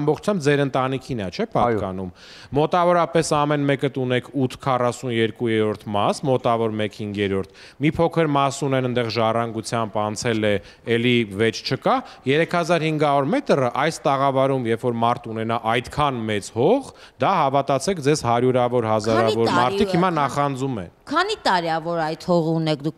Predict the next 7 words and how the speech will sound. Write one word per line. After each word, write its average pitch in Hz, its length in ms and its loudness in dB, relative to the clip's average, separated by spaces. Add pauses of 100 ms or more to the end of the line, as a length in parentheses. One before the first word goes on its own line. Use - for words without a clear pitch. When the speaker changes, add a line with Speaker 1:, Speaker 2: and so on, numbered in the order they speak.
Speaker 3:
պարոն 175 260 2
Ռազմիկ։ 139 480 -4 (580)
Speaker 2:
Մենք 147 340 0
այդ 131 100 -2
հողի, 165 340 2 (1160)
հողից 175 440 -2 (1300)
ընդամենը 180 540 2